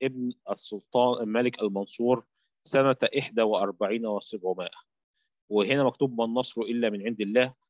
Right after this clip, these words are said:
الآية دي كان بيحبها دايمًا منصور أحمد بن قلا-، محمد بن قلاوون، علشان هو خاض معارك كتيرة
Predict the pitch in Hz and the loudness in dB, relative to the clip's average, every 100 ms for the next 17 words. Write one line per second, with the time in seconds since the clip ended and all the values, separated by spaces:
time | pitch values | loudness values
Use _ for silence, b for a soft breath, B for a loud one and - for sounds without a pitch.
0 | _ _ 110 110 143 147 143 127 104 120 | _ _ -10 -2 2 2 2 -2 -2 -4
1 | 117 135 135 131 110 107 101 101 98 101 | 0 0 0 -2 -6 -6 -2 -2 -2 -6
2 | - - 127 127 - 101 98 - 107 104 | -6 -2 0 0 0 -4 -4 -2 2 2
3 | 104 101 - 123 98 98 98 98 113 139 | 0 -2 -2 -2 -2 -4 0 2 4 2
4 | 143 b b b - 110 107 139 127 135 | 0 b b b -2 0 2 0 0 2
5 | 135 - 135 135 117 107 123 - 110 120 | 2 0 0 0 0 -4 -6 -8 -6 2
6 | 123 120 | 4 4